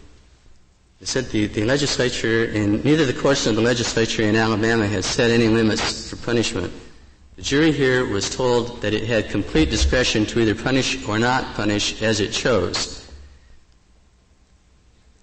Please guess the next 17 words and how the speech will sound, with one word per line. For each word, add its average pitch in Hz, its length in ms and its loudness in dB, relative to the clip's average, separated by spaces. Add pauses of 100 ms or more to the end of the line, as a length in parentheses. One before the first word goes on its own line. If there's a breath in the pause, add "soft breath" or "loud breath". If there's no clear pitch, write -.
(880)
And 120 200 2
with 107 100 2
respect 170 480 0
to 117 100 2
fixing 135 640 -2
the 113 140 4
amount 127 320 2
of 104 160 -4
the, 104 260 0
of 101 160 -4
the 98 120 -2
award, 101 500 2 (580)
it 104 100 -6
was 104 180 -2
told 135 220 2
only 139 240 2
to 123 160 -2